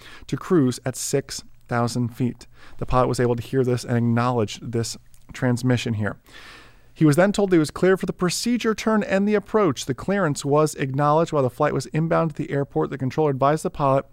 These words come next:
that the flight was six miles and three point three miles from the airport. At nineteen twenty-seven, the controller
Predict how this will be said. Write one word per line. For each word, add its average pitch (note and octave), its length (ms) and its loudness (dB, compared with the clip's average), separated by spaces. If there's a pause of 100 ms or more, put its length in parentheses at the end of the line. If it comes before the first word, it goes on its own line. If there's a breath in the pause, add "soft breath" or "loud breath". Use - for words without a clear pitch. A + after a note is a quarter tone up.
(340 loud breath)
that D3 60 -10
the B2+ 100 0
flight D3+ 240 0
was B2+ 100 0
six - 420 -4
miles C3 520 0 (420 loud breath)
and B2 160 -2
three D#3+ 200 2
point E3+ 280 -2
three G3 200 -4
miles B2+ 480 2
from C#3 460 0 (180)
the C3+ 200 -6
airport. B2 420 -2 (840 soft breath)
At C3 100 -2
nineteen D3+ 400 2
twenty-seven, F3 580 2
the C3 80 -2
controller E3 640 0